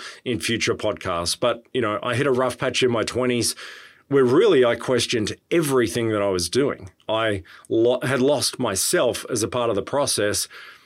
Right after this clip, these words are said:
and knew that I needed to figure my life out and make some massive changes from the way that I was currently living. So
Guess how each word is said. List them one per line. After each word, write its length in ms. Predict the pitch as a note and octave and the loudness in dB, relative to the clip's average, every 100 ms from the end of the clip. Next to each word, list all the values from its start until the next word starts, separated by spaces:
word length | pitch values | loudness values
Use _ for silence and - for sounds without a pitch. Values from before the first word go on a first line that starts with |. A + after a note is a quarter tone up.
| _ - | _ -6
and 140 | C#3 C3+ | 0 2
knew 200 | G3+ E3+ | 2 2
that 160 | C3 | 2
I 80 | C3 | 2
needed 220 | C#3 C3+ | 0 0
to 140 | - B2+ | 0 0
figure 360 | - D3 D3+ | 0 0 2
my 200 | C3 B2+ | 2 2
life 360 | B2+ B2 A#2+ - | 2 2 0 0
out 300 | B2+ C#3 A#2 | -2 0 -4
and 200 | A#2+ A2 | -4 -2
make 160 | A#2 A#2 | -2 -2
some 160 | A#2 A2 | -2 -2
massive 320 | A2+ - G#2 | -2 -4 -2
changes 720 | - D3 D3 A2 A2+ G2+ - - - - - _ | -2 -2 0 2 2 0 -4 -10 -20 -20 -20 _
from 320 | - D3 D3+ | -4 0 2
the 100 | C#3 | 2
way 180 | A#2+ A#2+ | 2 2
that 140 | A2 | 2
I 60 | G#2+ | 0
was 160 | G#2 - | 0 -2
currently 380 | A2 F#2+ E2+ | -4 -4 -4
living. 360 | F#2 F#2+ D#2 - _ _ | -2 -2 -4 -10 _ _
So 460 | C3 - B2+ A#2+ G#2+ | -6 0 2 2 0